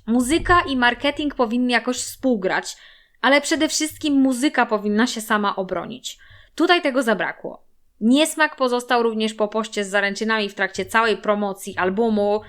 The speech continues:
Ten post był wetknięty między zdjęcia promocyjne z albumu, więc wiecie.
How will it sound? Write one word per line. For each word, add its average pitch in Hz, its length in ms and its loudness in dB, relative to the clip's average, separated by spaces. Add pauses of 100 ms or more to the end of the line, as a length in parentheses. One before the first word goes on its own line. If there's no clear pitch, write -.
(320)
Ten 226 160 0
post 233 320 -4
był 208 280 -2
wetknięty 262 1040 0
między 226 840 0
zdjęcia 240 380 0
promocyjne 202 640 -2
z - 580 -20 (160)
albumu, 185 560 -6
więc 170 600 -18
wiecie. 196 420 -6